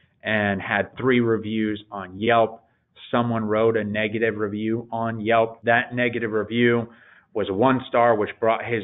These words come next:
overall rating, because he only had three, down to three stars. And then a customer that he had just closed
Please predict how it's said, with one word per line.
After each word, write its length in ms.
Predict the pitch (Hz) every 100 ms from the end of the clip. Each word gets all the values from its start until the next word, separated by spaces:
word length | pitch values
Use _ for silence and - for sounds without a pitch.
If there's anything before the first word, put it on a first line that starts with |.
| 120
overall 460 | 123 120 120 113 107
rating, 420 | 110 120 120 117
because 240 | 107 - 101
he 100 | 107
only 240 | 110 104
had 260 | 110 101 -
three, 400 | 120 120 120 120 - _ _ -
down 500 | 107 113 113 110 110 -
to 160 | 110 95 - -
three 440 | 117 123 135 143 135
stars. 540 | - 139 139 139 139 135 - _ _ _ _ _
And 160 | 113 120
then 140 | 117
a 100 | 113
customer 500 | - 123 - 120 113
that 120 | 110
he 100 | 110
had 100 | 107
just 220 | 107 104 -
closed 480 | 113 107 107 104